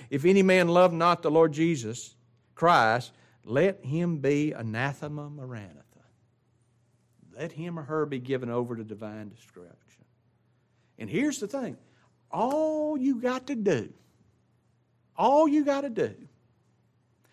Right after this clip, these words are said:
in order to remove all the tribulation that He's promised you that you're gonna receive as a child of God, that you're gonna suffer for righteousness' sake,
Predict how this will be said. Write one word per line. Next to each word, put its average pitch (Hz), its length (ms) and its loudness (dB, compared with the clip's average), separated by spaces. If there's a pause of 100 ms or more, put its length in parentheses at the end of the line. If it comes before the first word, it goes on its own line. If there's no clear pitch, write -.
(120)
in 147 160 0
order 175 180 4
to 170 60 0
remove 151 400 0
all 277 580 6
the 269 140 -6
tribulation 247 800 0
that 110 100 -10
He's 240 160 0
promised 285 640 2
you 147 180 -2
that 139 200 -10
you're 190 100 -8
gonna 190 140 0
receive 165 500 -2
as 117 80 -12
a 107 60 -12
child 165 400 -4
of 170 80 -10
God, 139 320 -4 (2000)
that - 100 -12
you're 151 120 -2
gonna 170 120 6
suffer 190 400 4
for 175 140 -6
righteousness' 135 640 0
sake, 113 320 -8